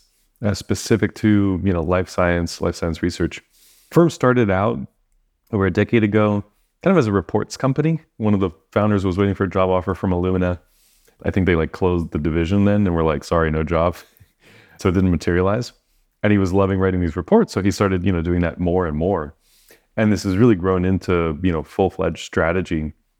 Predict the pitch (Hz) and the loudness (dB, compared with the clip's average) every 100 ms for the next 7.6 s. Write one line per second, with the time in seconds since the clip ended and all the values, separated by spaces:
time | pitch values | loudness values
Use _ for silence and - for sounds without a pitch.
0 | _ _ _ _ - 113 104 98 95 90 | _ _ _ _ -2 0 2 0 0 -2
1 | 90 92 85 85 87 85 82 78 101 98 | 0 0 -2 -2 -2 0 -2 -2 0 0
2 | - - _ - 95 101 - 123 127 - | -4 -18 _ 0 2 2 2 2 2 0
3 | 127 123 - 165 - - 98 92 104 92 | 0 0 0 -2 -2 -2 -2 0 0 0
4 | 87 95 87 80 - _ _ - 101 92 | 0 0 0 -2 -6 _ _ -2 0 2
5 | 90 82 78 92 85 87 85 73 85 82 | 0 0 0 0 0 0 0 0 -2 0
6 | 80 78 82 82 82 80 82 82 80 80 | -2 0 0 0 0 0 -2 0 0 0
7 | 80 80 82 - 90 80 | -2 -2 -6 -2 -4 -4